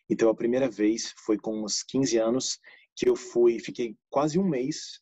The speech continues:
é, em, entre Nova York e Flórida.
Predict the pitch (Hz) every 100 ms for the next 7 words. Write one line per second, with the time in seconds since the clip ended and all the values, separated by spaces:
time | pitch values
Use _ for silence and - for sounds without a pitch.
0 | _ 107 104 101 98 92 110 113 - _
1 | _ _ - 120 - 117 113 117 117 113
2 | 127 156 - - 151 139 - 113 113 135
3 | 165